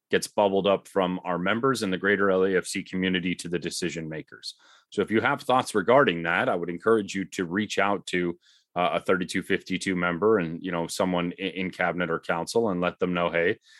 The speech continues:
this is, this is how I feel about what needs to be done," so that we can make sure that message gets put across. And then once we feel that the logistics are in place to ensure safety,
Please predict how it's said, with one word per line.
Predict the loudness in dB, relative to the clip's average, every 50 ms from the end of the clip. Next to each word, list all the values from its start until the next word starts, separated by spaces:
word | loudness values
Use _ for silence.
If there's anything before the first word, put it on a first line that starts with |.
| -20 _ _
this | 0 0 0 2
is, | 0 0 -2 -2 -6 -4
this | -4 -2 -2 0 0
is | 0 0
how | 2 2 4 4
I | 4 4 2
feel | 0 -2 0 2 4 4 4
about | 4 2 2 2 2 0 0 0
what | 0 0 0 0
needs | -4 -6 -6 -6 -8
to | -8 -6
be | -4 -2
done," | 0 0 2 2 2 0
so | 0 0 0 0
that | 0 0
we | -4
can | -4 -4 -4 -2
make | -2 -4 -2
sure | 0 0 0
that | 2 2 0 0
message | 0 -2 -2 -2 -2 -4 -4 -2
gets | -2 -2 -2 0
put | 0 0 0
across. | 0 0 0 0 2 2 0 -2 -8 -12 _ _ _ _ _ _ _ _ _ _ 0
And | 2 4
then | 4 4 4
once | 4 4 2 2 0
we | -2 0
feel | 2 4 6 6 6 6 4 0 _ _ _ _ _ _ _ _ _ _
that | 2 2 4 2 0 -4 _
the | -2 -2 0
logistics | 0 -2 2 2 2 2 2 0 -2 2 2
are | 4 4 4
in | 2 0
place | 2 0 2 2 0 -2
to | -2 -2
ensure | -2 -2 -2 0 0 2 2
safety, | 2 2 2 2 0 0 0 -2 -4 -4 -4